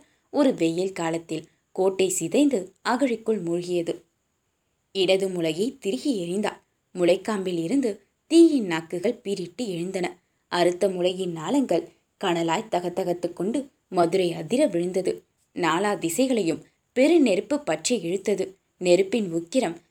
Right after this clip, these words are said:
வெளிகளை துழாவி தின்றது. இது ஆதியில் கடம்பவனத்தை அழித்த பொழுது வைக்கப்பட்ட நெருப்பின் மீறி.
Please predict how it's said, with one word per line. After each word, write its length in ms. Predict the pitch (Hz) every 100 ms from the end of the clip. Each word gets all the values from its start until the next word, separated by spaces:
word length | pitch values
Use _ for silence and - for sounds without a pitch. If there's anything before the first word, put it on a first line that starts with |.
| _
வெளிகளை 540 | 180 190 262 269 262 -
துழாவி 400 | 165 165 240 285
தின்றது. 420 | 202 185 185 175 - _ _ _
இது 220 | 220 208
ஆதியில் 580 | 160 160 233 269 175 - _ _ -
கடம்பவனத்தை 640 | 170 175 190 180 180 190
அழித்த 340 | 165 156 165 185
பொழுது 320 | 180 196 294
வைக்கப்பட்ட 540 | 214 170 180 180 180
நெருப்பின் 480 | 269 165 165 175 226
மீறி. 360 | 214 202 190